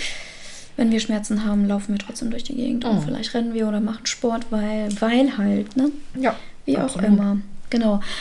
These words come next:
Speaker 1: Grundsätzlich zur Vorgehensweise des Trainings ist einfach wichtig, ähm, da kann ich das Ganze nur noch mal aufgreifen von Julia. Im Grunde genommen, welche Bewegung kann nicht oder nicht gut ausgeführt werden, darum geht es.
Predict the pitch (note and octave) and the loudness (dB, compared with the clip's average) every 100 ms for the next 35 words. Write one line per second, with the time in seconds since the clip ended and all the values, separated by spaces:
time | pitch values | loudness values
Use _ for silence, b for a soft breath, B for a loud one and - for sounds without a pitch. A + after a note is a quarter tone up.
0 | B - C4 C#4 C4+ B3+ - A#3+ A#3 A#3+ | B 8 10 10 6 0 2 4 4 4
1 | A#3+ A#3 A3 - G#3+ A3 G#3+ G#3 - A3+ | 4 4 0 0 2 2 0 -2 -2 0
2 | G#3+ G#3 G#3 - G#3 G3+ G3+ - A3 - | 2 0 -4 -4 -4 -2 -4 -2 -2 -2
3 | A#3+ G#3 - G#3 G3+ G3+ G3+ G#3 - G#3+ | -4 -4 -4 0 2 2 2 0 -2 -2
4 | G#3 G#3+ - G#3 G#3 G3+ G3+ G3+ G#3 - | -2 -4 -2 0 2 4 4 2 -2 -2
5 | A3 A3 - G#3 G#3 G3+ - G3+ G3+ G3+ | -4 -4 -2 -2 0 -2 0 2 4 4
6 | G3 G3 G3 - B B B - A3 A3 | 4 2 -2 -4 B B B 0 0 4
7 | A3 G#3+ G#3 G3+ G3+ G#3 G#3+ G3+ G3 G#3 | 6 6 6 6 6 4 4 2 4 4
8 | G#3 G3+ G3+ G#3 G3+ A#3 - - G3+ G3+ | 4 2 2 4 4 4 0 2 6 8
9 | G#3 G#3+ - C4 - B3 A#3 A3+ - A3 | 6 4 0 0 2 0 -2 -4 -2 -2
10 | - G#3 G3+ G3+ G3+ G3+ G3+ G#3 G3+ G#3 | 2 2 4 4 4 4 2 4 2 0
11 | G3+ G3+ G3+ | -2 -4 -6